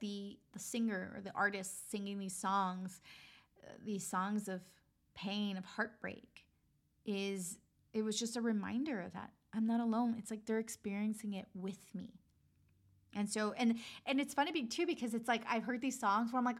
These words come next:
"Oh my God, yes, that's exactly how I feel right now." <laughs> Right? I don't know if you've ever listened to a song when you were going through a tough time and you're like, "Yes, that's exactly how I feel."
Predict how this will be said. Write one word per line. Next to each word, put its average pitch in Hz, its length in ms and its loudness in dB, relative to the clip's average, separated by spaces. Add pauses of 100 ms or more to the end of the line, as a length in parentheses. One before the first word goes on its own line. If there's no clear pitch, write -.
"Oh 277 80 6
my 302 140 6
God, 277 260 4
yes, 294 180 4
that's 233 180 0
exactly 240 800 2
how 208 340 -4
I 240 80 -2
feel 339 280 -2 (120)
right 196 220 -2
now." 196 520 -4
<laughs> - 60 -20 (420)
Right? 254 160 4
I 285 60 2
don't 285 140 0
know 294 80 2
if 294 60 0
you've 277 140 2
ever 240 360 2
listened 254 340 2
to 226 140 0
a 220 40 2
song 247 460 6
when 214 100 4
you 208 80 2
were 208 60 2
going 220 220 0
through 214 140 0
a 190 40 -2
tough 214 240 -4
time 233 220 2
and 226 100 0
you're 185 80 -2
like, 170 160 -4 (320)
"Yes, 233 400 2 (480)
that's 233 260 4
exactly 196 420 0
how 180 140 -6
I - 120 -6
feel." - 360 -4